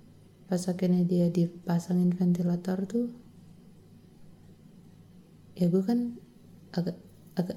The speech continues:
panik ya, panik banget, panik. Gue bahkan nggak tidur, ya gue selalu nggak tidur sih, tapi kayak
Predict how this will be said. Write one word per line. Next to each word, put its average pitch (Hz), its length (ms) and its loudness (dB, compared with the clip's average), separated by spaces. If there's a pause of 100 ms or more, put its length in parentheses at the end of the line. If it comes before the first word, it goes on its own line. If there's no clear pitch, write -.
panik 175 400 2
ya, 175 240 0 (640)
panik 180 320 4
banget, 175 320 2
panik. 156 320 -6 (800)
Gue 170 240 2
bahkan 170 320 0
nggak 170 320 2
tidur, 170 560 -2 (880)
ya 165 80 2
gue 175 160 -10
selalu 160 240 -2
nggak 156 160 -6
tidur 160 160 -2
sih, 160 160 -6
tapi 160 320 -4
kayak 156 160 -6